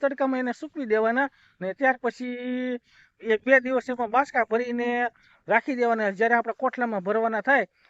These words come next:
ત્યારે જો અંધારિયાના સમયમાં પણ કોઠલામાં ભરીએ તો પણ ખૂબ સારું રહે અને કદાચ ઘઉં આપણા જો અંજવાળિયામાં નીકળવાના હોય અને આપણે અંધારિયામાં ખાલી એનો પાંચથી દસ પોળા વાટ પાડી દઈએ તો પણ એ, અ, માન્ય ગણાય છે. તો જે આપણે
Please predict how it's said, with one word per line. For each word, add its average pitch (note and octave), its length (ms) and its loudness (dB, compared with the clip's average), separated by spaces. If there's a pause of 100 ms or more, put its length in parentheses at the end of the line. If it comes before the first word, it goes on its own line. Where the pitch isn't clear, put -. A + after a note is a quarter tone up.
(240)
ત્યારે A#3 220 4
જો A#3+ 160 2
અંધારિયાના C4 760 2
સમયમાં C4+ 600 0
પણ B3+ 180 -4
કોઠલામાં B3+ 440 0
ભરીએ B3+ 220 -4
તો B3+ 180 -2
પણ C4 200 -4
ખૂબ B3+ 320 -2
સારું B3+ 300 -2
રહે C4 140 2 (420)
અને G3+ 140 -6
કદાચ A#3+ 300 -2 (100)
ઘઉં B3+ 260 4
આપણા B3 320 4
જો A3 140 2
અંજવાળિયામાં A#3+ 680 2
નીકળવાના B3 480 0
હોય A#3 300 4 (400)
અને G3+ 180 0
આપણે A3 240 4
અંધારિયામાં A#3 520 0
ખાલી B3+ 180 -4
એનો B3+ 260 0 (520)
પાંચથી B3+ 340 -2
દસ B3 260 4
પોળા B3 200 2
વાટ G#3 280 6
પાડી B3+ 260 0
દઈએ A#3 320 0 (360)
તો B3 100 0
પણ B3 180 -2
એ, A#3 120 2 (460)
અ, E3 100 -2
માન્ય A3 380 2
ગણાય B3 280 0
છે. C4 240 -4 (340)
તો G#3 80 -2 (440)
જે F3+ 240 2
આપણે A3+ 480 4